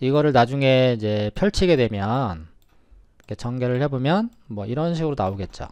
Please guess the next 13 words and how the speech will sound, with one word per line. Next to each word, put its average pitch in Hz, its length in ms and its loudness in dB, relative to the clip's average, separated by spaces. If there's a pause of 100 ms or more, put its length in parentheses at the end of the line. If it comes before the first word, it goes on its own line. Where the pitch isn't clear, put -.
(1500)
그죠? 156 220 -14 (260)
예. 82 160 -16 (560)
그래서 143 480 2
여기와 147 1120 6 (440)
여기를 113 1040 0
이제 110 240 0
이렇게 101 560 -4 (200)
실린더 185 380 2
형태로, 113 500 0
원기둥 131 360 -2
형태로 123 240 -6
이렇게 - 200 -8
만들면 101 680 -2